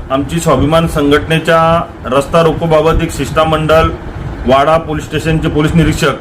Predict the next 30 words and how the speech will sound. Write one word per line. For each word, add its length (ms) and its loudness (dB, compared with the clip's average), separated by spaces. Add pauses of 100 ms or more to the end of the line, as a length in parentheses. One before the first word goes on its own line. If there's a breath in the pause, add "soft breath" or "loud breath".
(640)
केंद्रे 260 2
साहेब 220 0
यांनी 160 -2
बोलवला 320 2
होता. 300 2
स्वाभिमान 420 0
संघटनेचा 720 2 (640)
दहा 380 2 (100)
ऑगस्ट 360 0
रोजी 300 2
कुडूस 280 -2
नाका 280 2
या 80 4
ठिकाणी 360 0
भव्य 240 4
रस्ता 320 0
रोको 260 -2
पुन्हा 320 0
एकदा 180 0
होता. 280 0 (460)
या 140 4
रस्ता 320 0
रोको 240 0
संबंधी 380 2
ती 120 2
बैठक 380 2
लावली 220 4
होती. 200 0
त्या 220 0
बैठकीला 680 0